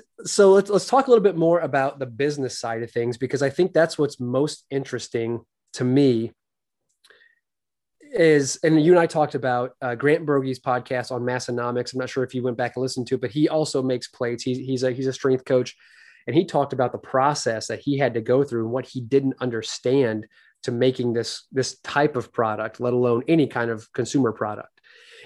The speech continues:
And, um, especially with having such a defined target market, you know, like weightlifters and people who are gonna be using these kind of, uh, you know, he's dealing with forty-five pound plates and you're dealing with the exact opposite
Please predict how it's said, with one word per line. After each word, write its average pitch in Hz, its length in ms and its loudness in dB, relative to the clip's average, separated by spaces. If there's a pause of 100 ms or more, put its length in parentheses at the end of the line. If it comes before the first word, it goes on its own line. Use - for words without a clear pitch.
(120)
And, 120 400 2
um, 113 400 -2 (100)
especially 139 300 0
with 120 100 0
having 123 320 -2
such 127 260 -6
a 117 220 -2 (220)
defined 127 520 -2 (120)
target 131 340 -2
market, 123 440 -2 (100)
you 120 80 -4
know, 113 60 -2
like 117 100 -4
weightlifters 123 640 -2
and 113 80 -8
people 117 220 -6
who 127 80 -2
are 120 80 -2
gonna 120 140 -2
be 113 80 -4
using 123 340 -2
these 113 160 -4
kind 117 200 -4
of, 107 180 -8 (800)
uh, 113 140 -2
you 113 160 -2
know, 113 60 -2
he's 156 260 0
dealing 127 220 2
with 117 100 -6
forty-five 139 460 0
pound 117 200 -8
plates 117 300 -8
and 117 80 -4
you're 143 120 4
dealing 117 300 -2
with 113 240 -4 (100)
the 117 120 -2
exact 113 360 -4
opposite 120 480 -2